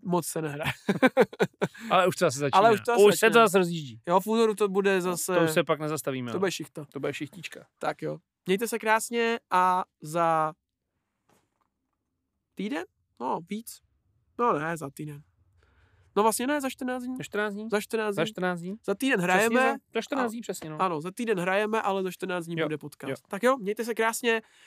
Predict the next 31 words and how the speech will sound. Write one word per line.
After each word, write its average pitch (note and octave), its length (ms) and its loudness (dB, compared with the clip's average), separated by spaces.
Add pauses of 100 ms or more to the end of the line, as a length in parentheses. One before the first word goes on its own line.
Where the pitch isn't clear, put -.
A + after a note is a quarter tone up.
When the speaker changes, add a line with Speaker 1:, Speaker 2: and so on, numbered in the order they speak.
(280)
Speaker 1:
a F3 360 4 (640)
krásný E3+ 400 -6
zbytek D3 360 -8 (480)
dnešního F#3+ 440 -6
dne, E3 280 -6
ať - 180 -8
už G#3 100 -8
je A3 60 -4
to G#3 120 -8
jakýkoliv E3+ 480 -8
den, D3 200 -8
kdy D3 120 -10
posloucháte. - 600 -18 (100)
Speaker 2:
Ano, D#3 260 -2
ano. A#2+ 260 -8
Děkujeme D#3+ 600 0
za D3+ 180 -2
vše, - 200 -4
děkujeme C#3 360 -4
za D3+ 120 -4
přízeň D3+ 580 -4
a, C#3 240 -4 (600)
a C#3 80 -10
děkujeme B2+ 500 -2
zkrátka A#2+ 460 -8
za A2+ 100 -6
to, A#2 160 -8
že A2+ 200 -6
jste - 180 -8
s C3+ 100 -6
námi C3+ 400 2